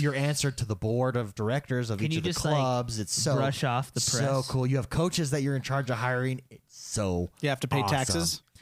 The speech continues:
Speaker 2: You have to pay taxes.
Speaker 1: I, you can hire someone to do that for you,
Speaker 2: <laughs>
Speaker 1: sure.
Speaker 3: Thank goodness.
Speaker 1: Sure. <laughs> Yes. Yes. True achievements, guys. Every week we look and compare our gamer scores to everybody in the community, and we announce the top four or five players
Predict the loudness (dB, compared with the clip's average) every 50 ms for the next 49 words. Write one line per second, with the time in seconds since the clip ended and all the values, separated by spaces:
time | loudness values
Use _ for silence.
0 | -20 -20 _ -6 -4 -4 -4 -2 -6 -4 -4 -4 -6 -4 -4 -2 -2 0 0 0
1 | 0 0 0 0 -2 -4 -4 -2 0 0 -2 -2 -4 -6 -8 -8 -8 -8 -8 -8
2 | -8 -8 -8 -6 -4 -4 -4 -4 -6 -6 -8 -10 -10 -10 -12 -14 -14 -8 -4 -2
3 | 0 0 0 0 0 0 0 0 0 0 0 0 0 0 0 0 0 0 0 0
4 | 0 0 0 0 -2 -2 -2 -4 -4 -4 -4 -2 -2 -2 -2 -4 -4 -6 -8 -8
5 | -10 -6 -6 -4 0 2 2 2 2 2 0 0 0 2 2 2 2 2 0 0
6 | 0 0 0 0 0 0 -2 -2 0 2 2 2 2 2 0 0 0 0 0 0
7 | 0 2 2 2 0 0 -2 -2 -2 -2 0 0 -2 -2 0 0 0 0 -2 -4
8 | -6 -12 -14 -14 -8 -6 -6 -6 -4 -6 -6 -4 -2 -2 0 0 0 0 -2 -2
9 | -2 -2 -2 -2 0 -2 -2 -4 -6 -4 -2 0 0 0 0 -2 -4 -6 -12 -14
10 | -12 -10 -8 -4 -2 -2 0 0 0 0 0 -2 -4 -4 -4 -4 -2 0 0 0
11 | 0 0 0 0 0 -2 -4 -6 -8 -12 -14 -10 -10 -10 -10 -10 -8 -6 -4 -2
12 | -2 -4 -4 -8 -10 -10 -10 -10 -12 -8 -4 -4 -2 -2 -4 -6 -6